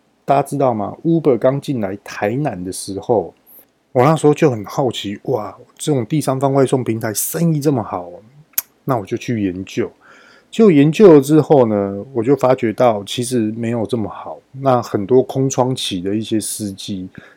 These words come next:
那他们也没办法接单。OK，我就把它整合起来，然后又去找了店家。那当然也有很多店家自愿加入，然后就提供我们里面的司机。也就是说，我把它，呃，全部都把它集结起来，然后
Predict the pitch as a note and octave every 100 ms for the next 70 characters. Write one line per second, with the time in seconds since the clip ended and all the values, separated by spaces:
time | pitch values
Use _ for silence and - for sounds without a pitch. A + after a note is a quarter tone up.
0 | - C#3 C3+ D#3 A#2 A#2 B2 D3+ G#2 -
1 | A#2 A2+ G#2+ G#2+ B2+ C3 B2+ A#2 - A2+
2 | - G#2 F#2 F#2+ F#2 G#2 F#2+ G2 G#2 A#2
3 | A2+ B2+ - F#2+ F#2 - C#3 G#2+ G2 G#2
4 | F#2+ G#2+ C3+ C#3 C#3 B2 B2+ B2 G#2+ A#2+
5 | - A2+ A2+ G#2+ - A2 G2+ G2+ F#2+ -
6 | F#2 F#2+ G2+ F#2 _ - _ _ - G2+
7 | A2+ B2 - G#2+ - A#2 F#2+ F2 F2 A2
8 | G#2+ F#2+ - G#2 G2 - G2 F2+ _ _
9 | - B2+ D#3 E3+ F3 D#3+ C3+ B2 D3+ -
10 | _ _ _ _ _ _ _ - - E3+
11 | B2+ G#2 G2+ G2+ _ _ - C#3+ C3+ E3
12 | D3 B2+ A#2 - A#2+ G#2+ A2+ A#2 - F#2+
13 | F2 F#2+ G2 B2+ A#2